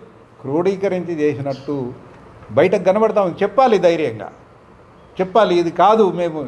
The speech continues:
ఏ, చే-, ఇట్లా చెయ్యట్లేదు, కుటుంబాన్ని పరిగణనలోకి తీసుకోవడం లేదు." వాస్తవంగా ఇవాళ రోజు మనం గమనించాలా అంటే, నేను చూసిన లెక్కకు ఇవాళ నిన్న మొన్న నేను దీనిపైన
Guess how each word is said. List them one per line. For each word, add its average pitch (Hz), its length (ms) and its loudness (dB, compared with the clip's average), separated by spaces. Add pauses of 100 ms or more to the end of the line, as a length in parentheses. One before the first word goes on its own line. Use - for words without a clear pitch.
ఏ, 147 180 -2 (280)
చే-, 160 180 -4
ఇట్లా 170 280 -2
చెయ్యట్లేదు, 170 640 0 (480)
కుటుంబాన్ని 196 640 -2
పరిగణనలోకి 185 640 -2
తీసుకోవడం 196 540 -2
లేదు." 117 200 -6 (720)
వాస్తవంగా 190 440 0
ఇవాళ 185 280 2
రోజు 180 240 -2
మనం 165 320 -4
గమనించాలా 165 640 0 (1040)
అంటే, 131 160 -6
నేను 156 280 0
చూసిన 160 460 0
లెక్కకు 170 500 0 (540)
ఇవాళ 143 260 2
నిన్న 151 400 0
మొన్న 151 340 -2
నేను 143 340 -4
దీనిపైన 135 720 -2